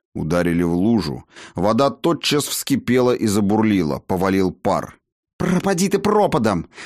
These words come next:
Не стану больше тебя выгораживать! Выкручивайся, как знаешь!"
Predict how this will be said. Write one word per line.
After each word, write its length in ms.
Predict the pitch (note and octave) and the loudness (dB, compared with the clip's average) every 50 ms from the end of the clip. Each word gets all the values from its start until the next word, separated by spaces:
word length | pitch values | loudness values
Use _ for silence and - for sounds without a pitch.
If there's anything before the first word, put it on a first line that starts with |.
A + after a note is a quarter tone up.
| - - | -4 0
Не 180 | C3+ E3 F#3+ | 2 2 2
стану 400 | F3 - - A3+ G#3+ G#3 G#3+ G#3+ | 0 0 0 2 2 2 2 2
больше 320 | F#3 G3 G#3 F#3 - G#3 E3+ | 2 2 2 2 0 0 0
тебя 240 | F3+ G3 F#3+ F#3+ | 0 2 2 2
выгораживать! 800 | F#3 G3+ F#3 G3+ G3 F#3+ F#3+ F3+ D#3 B2+ C3 A#2 G2+ F2+ - - - - - - - | 2 2 2 2 2 4 4 4 4 4 2 2 2 0 -2 -8 -12 -16 -20 -10 -2
Выкручивайся, 880 | A#2 D3 G3 F#3 - G#3+ A3 B3+ C4 - - B3+ A#3 A#3 A3 - B3 G#3+ | 0 0 2 2 2 2 4 4 2 2 2 2 2 2 2 2 0 0
как 220 | - A#3 A#3 G#3 | 2 0 2 2
знаешь!" 720 | F3+ F#3 G3+ A#3 B3+ B3+ B3 B3 G#3+ D#3 B2 - - - - | 0 2 2 2 4 2 2 2 2 2 0 0 -4 -6 -8